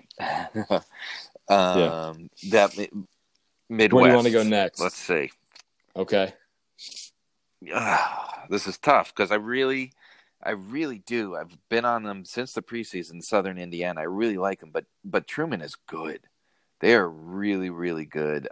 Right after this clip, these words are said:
Speaker 1: Um, so I think I'll go, ooh, I'm gonna go Southern Indiana. They got the home, they got
Speaker 2: Go
Speaker 1: the
Speaker 2: Southern
Speaker 1: home court,
Speaker 2: Indiana?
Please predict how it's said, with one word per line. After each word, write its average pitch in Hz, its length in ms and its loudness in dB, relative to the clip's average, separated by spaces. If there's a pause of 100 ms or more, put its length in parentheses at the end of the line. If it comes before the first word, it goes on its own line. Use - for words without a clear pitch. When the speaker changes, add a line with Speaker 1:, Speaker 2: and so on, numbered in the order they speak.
Speaker 1:
Um, 73 520 -4 (120)
so 92 420 4 (1040)
I 113 80 4
think 110 280 0
I'll 95 140 6
go, 85 500 -2 (360)
ooh, 87 720 -6 (1200)
I'm 143 80 0
gonna 190 140 4
go 147 120 6
Southern 92 340 4
Indiana. 71 540 -4 (1120)
They 123 100 8
got 135 200 6
the 113 100 6
home, 127 320 4 (520)
they 117 100 6
got 131 140 4
Speaker 2:
Go 120 60 4
Speaker 1:
the 113 80 4
Speaker 2:
Southern 120 240 6
Speaker 1:
home 107 100 0
court, 104 220 2
Speaker 2:
Indiana? - 60 -16